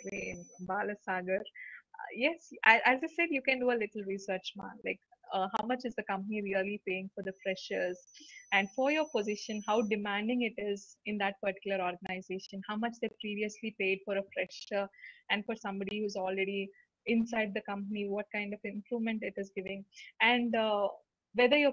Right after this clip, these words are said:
position is demanding in the market. If it is demanding, you can, uh, really negotiate. Most of the times, if you're really going to a very good company, uh, the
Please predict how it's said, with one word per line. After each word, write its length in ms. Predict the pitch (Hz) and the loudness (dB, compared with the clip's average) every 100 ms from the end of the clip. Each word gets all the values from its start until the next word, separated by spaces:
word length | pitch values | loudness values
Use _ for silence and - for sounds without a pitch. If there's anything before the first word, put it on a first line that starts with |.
| 269 | 2
position 380 | 220 240 247 233 | -2 -2 -2 -2
is 100 | 208 214 | -2 0
demanding 400 | 226 233 233 226 | 2 4 2 -2
in 80 | 202 | -4
the 60 | 190 | -4
market. 240 | 190 - - 202 | -4 -4 -6 -2
If 80 | 240 | 2
it 60 | 247 | 2
is 80 | 214 | 0
demanding, 440 | 214 240 262 302 285 | 0 0 0 -2 -4
you 60 | 254 | 0
can, 240 | 262 269 240 - | 0 0 -4 -4
uh, 220 | 190 190 190 - - 220 | 0 0 -2 -8 -6 2
really 340 | 233 233 240 220 | 4 4 2 -2
negotiate. 640 | 202 190 208 - 202 196 - - - - 202 269 | -2 -2 -2 -4 -8 -8 -10 -20 -20 -12 2 4
Most 240 | 381 - | 4 0
of 100 | 381 | -4
the 60 | 381 - | -2 -2
times, 260 | 214 294 | -2 -2
if 120 | 262 247 | -2 2
you're 180 | 226 | 4
really 300 | 226 233 269 247 | 4 4 2 0
going 200 | 226 247 254 | 0 0 2
to 80 | |
a 100 | 240 196 | 2 2
very 180 | 190 254 | 2 2
good 140 | 277 - | 0 -2
company, 400 | 208 196 196 208 339 - - - - | -4 -4 -6 -6 -6 -12 -18 -14 0
uh, 140 | 202 196 | 2 4
the 40 | 196 | 6